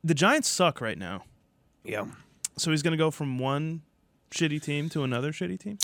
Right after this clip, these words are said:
Speaker 2: Yeah.
Speaker 1: Sounds
Speaker 2: Yeah.
Speaker 1: good.
Speaker 2: I mean,
Speaker 1: Yeah.
Speaker 2: look at, look at
Speaker 1: That's
Speaker 2: the
Speaker 1: always
Speaker 2: An-,
Speaker 1: what you want
Speaker 2: look at the
Speaker 1: in a great
Speaker 2: Angels. They
Speaker 1: player
Speaker 2: have, they
Speaker 1: like
Speaker 2: have
Speaker 1: him.
Speaker 2: two superstars, and they suck every,
Speaker 1: I'm pretty
Speaker 2: every
Speaker 1: sure
Speaker 2: single
Speaker 1: they,
Speaker 2: year.
Speaker 1: they close their eyes and hope for the best.
Speaker 2: Yeah, they have two of the best players on
Speaker 1: Ohtani
Speaker 2: the
Speaker 1: said, "I don't wanna be a Yankee." That's the only reason
Speaker 2: They
Speaker 1: he's
Speaker 2: might
Speaker 1: over there.
Speaker 2: have the two top players on the planet.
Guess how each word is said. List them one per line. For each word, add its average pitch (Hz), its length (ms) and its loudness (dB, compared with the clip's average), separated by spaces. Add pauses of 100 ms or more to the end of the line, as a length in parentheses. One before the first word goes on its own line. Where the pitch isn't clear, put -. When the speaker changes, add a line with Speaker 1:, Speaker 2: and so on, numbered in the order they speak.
Speaker 2:
Yeah. 277 200 6 (840)
Speaker 1:
Sounds 165 240 6
Speaker 2:
Yeah. 143 80 8
Speaker 1:
good. 110 100 -2 (120)
Speaker 2:
I 156 60 10
mean, 147 120 10
Speaker 1:
Yeah. - 60 8
Speaker 2:
look - 80 2
at, 139 100 0
look 147 100 2
at 165 60 4
Speaker 1:
That's 135 100 6
Speaker 2:
the 220 40 12
Speaker 1:
always 214 160 12
Speaker 2:
An-, 175 60 4
Speaker 1:
what 160 120 0
you 143 80 -4
want 127 140 4
Speaker 2:
look 160 100 6
at 165 60 0
the 139 60 6
Speaker 1:
in 143 140 10
a - 20 8
great 143 160 6
Speaker 2:
Angels. 117 80 2
They 135 80 8
Speaker 1:
player 139 140 8
Speaker 2:
have, 120 80 0
they 143 120 8
Speaker 1:
like 117 80 -2
Speaker 2:
have 123 120 -2
Speaker 1:
him. 110 100 -12
Speaker 2:
two 170 140 4
superstars, 120 680 -2
and 120 80 -2
they 117 80 2
suck - 500 -6
every, 117 160 -2
Speaker 1:
I'm - 80 4
pretty 294 160 4
Speaker 2:
every - 120 6
Speaker 1:
sure 143 40 4
Speaker 2:
single 131 180 4
Speaker 1:
they, 120 60 6
Speaker 2:
year. 117 80 2
Speaker 1:
they 254 380 4
close 175 340 2
their 156 180 4
eyes 143 240 4
and 143 80 0
hope 123 160 0
for 120 60 -8
the 117 80 -6
best. 101 300 -6
Speaker 2:
Yeah, 120 180 6
they 113 140 4
have 143 160 6
two 151 140 6
of 131 40 8
the 123 80 6
best 123 240 2
players 131 240 6
on 160 120 8
Speaker 1:
Ohtani - 40 6
Speaker 2:
the 180 60 4
Speaker 1:
said, 147 140 0
"I 113 100 4
don't 156 80 2
wanna 151 120 0
be 139 120 0
a 131 40 4
Yankee." 117 300 -2
That's 101 200 -8
the - 60 -10
only 113 120 -6
reason 113 180 -4
Speaker 2:
They 143 80 8
Speaker 1:
he's 175 80 8
Speaker 2:
might 147 200 8
Speaker 1:
over - 20 2
there. 156 100 2
Speaker 2:
have 147 120 2
the 131 80 0
two 135 200 -4
top - 360 4 (400)
players 123 280 8
on 117 80 2
the 113 80 -4
planet. 131 340 2